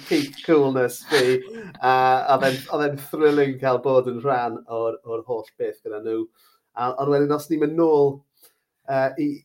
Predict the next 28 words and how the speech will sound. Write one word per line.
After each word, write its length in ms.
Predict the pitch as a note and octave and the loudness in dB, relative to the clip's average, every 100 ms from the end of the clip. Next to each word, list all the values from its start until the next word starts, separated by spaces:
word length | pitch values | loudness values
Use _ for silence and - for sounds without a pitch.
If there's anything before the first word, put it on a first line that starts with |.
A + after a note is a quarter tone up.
| C#3+ | -8
mil 420 | D3+ D#3 D3 C#3+ | -4 0 0 0
naw 400 | C#3 C3 B2+ B2 - | -2 0 -2 -4 -8
naw 560 | B2+ C#3 C3 B2+ A#2 A2+ | -6 -4 -4 -4 -8 -10
pump, 560 | _ - A#2 C3 _ _ _ _ _ _ _ _ _ _ - | _ -8 -8 -8 _ _ _ _ _ _ _ _ _ _ -20
o'n 180 | - A#2+ | -10 -4
i 80 | C3 | -2
mewn 240 | B2+ A#2 A#2 | -2 -4 -4
band 360 | C#3 C3 A#2+ | -4 -4 -6
o'r 160 | B2 A#2+ | -6 -4
enw, 240 | A#2 A2+ A2 _ _ - _ _ _ | -4 -4 -6 _ _ -20 _ _ _
<clears throat> 80 | E3 A#3 A#3+ B3+ G3 C#3 C#3 - A#2+ | -8 -8 0 2 2 -4 -8 -14 -12
o, 180 | B2 B2 - _ - | -8 -10 -12 _ -14
mewn 240 | B2 A#2+ A#2 | -8 -6 -4
band 300 | C3 B2 B2 | -4 -4 -4
o'r 80 | |
enw 160 | A#2 A#2 | -4 -4
Robin 400 | A#2+ B2 A#2 A#2 | 0 0 -2 -4
Reliant, 720 | A#2 A#2+ A#2+ A#2 A2 A2 - - _ _ _ _ - | -4 -2 -2 0 -2 -4 -12 -20 _ _ _ _ -8
yy, 220 | G#2+ G#2 | -6 -4
gyda 140 | G#2+ G#2+ - | -6 -8 -8
Tom 320 | C3+ A2+ A2+ | -6 -4 -2
Raybould, 580 | A#2 A2 G#2+ G#2+ A2 A2 - - - | 0 2 2 2 0 -2 -12 -14 -6
Iwan 220 | A#2+ A2 | -4 -4
Ap 100 | G#2+ | -4
Morgan 440 | A#2+ A2+ G#2+ A2 G#2+ | -4 -4 -4 -6 -8
a 160 | G#2 G#2+ | -8 -8
Mathonwy 520 | G2+ - A#2 A2 G#2+ | -10 -6 -2 -2 -2
Reeves. 520 | A2+ A2 G#2+ G#2+ - | -2 -4 -4 -12 -20